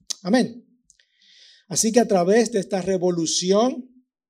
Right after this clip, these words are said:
a través de este cambio radical que Jesús vino a hacer para nosotros, tenemos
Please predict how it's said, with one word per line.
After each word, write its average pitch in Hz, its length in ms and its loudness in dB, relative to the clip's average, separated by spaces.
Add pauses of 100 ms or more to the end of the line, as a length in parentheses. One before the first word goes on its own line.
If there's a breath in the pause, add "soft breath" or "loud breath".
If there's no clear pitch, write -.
(380)
a 160 140 -6
través 175 580 -2
de 196 140 0
este 196 560 -4
cambio 220 560 0
radical 185 720 -2
que 175 120 -8
Jesús 165 380 -10
vino 190 220 -4
a 160 40 -10
hacer 196 300 -6
para 180 180 -6
nosotros, 214 880 -2 (560 soft breath)
tenemos 196 720 -4